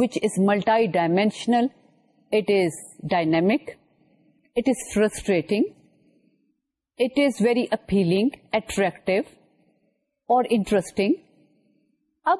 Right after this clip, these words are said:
وہ اس کو مختلف نام دیتا ہے کہ میری ٹیچنگ میں ایسے ایسے فیزز جو ہیں وہ آتی ہیں،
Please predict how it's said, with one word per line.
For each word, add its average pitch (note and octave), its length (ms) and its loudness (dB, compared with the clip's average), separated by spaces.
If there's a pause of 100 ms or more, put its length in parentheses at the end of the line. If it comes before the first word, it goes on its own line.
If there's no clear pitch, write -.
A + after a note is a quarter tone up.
وہ F#4 120 4
اس F4 120 -4
کو G#4+ 100 2 (300)
مختلف - 520 0
نام A#3+ 340 4
دیتا G#3+ 300 2 (100)
ہے G#3+ 160 2
کہ A#3+ 180 -2
میری G#3 280 2 (100)
ٹیچنگ A3 340 2
میں B3+ 100 4 (120)
ایسے A3 320 -2
ایسے G3+ 240 -2
فیزز F#3 500 0
جو F#3+ 80 0
ہیں F3+ 120 4
وہ F3+ 220 2
آتی D#3+ 300 -2
ہیں، D#3 180 0